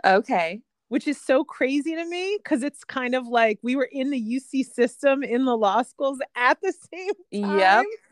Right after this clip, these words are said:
Speaker 2: And I was living in Los Angeles, and who even knows, I went to San Diego many, many <laughs> times.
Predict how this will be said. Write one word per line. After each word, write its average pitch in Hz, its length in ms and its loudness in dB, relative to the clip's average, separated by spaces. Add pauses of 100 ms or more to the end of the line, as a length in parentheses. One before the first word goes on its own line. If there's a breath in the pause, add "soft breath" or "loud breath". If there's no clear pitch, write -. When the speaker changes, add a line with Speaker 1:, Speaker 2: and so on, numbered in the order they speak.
(260 loud breath)
Speaker 2:
And 277 160 -6
I 294 140 0
was 320 180 -2
living 277 300 -6
in 269 80 -8
Los 240 340 -4
Angeles, 320 800 -2
and 247 340 -4 (100)
who 320 220 0
even 294 360 -6
knows, 240 240 -2
I 220 140 2
went 233 220 -4
to 262 60 -6
San 240 300 -6
Diego 226 420 0
many, 233 460 -2
many 302 280 2
<laughs> - 160 -16
times. 320 120 4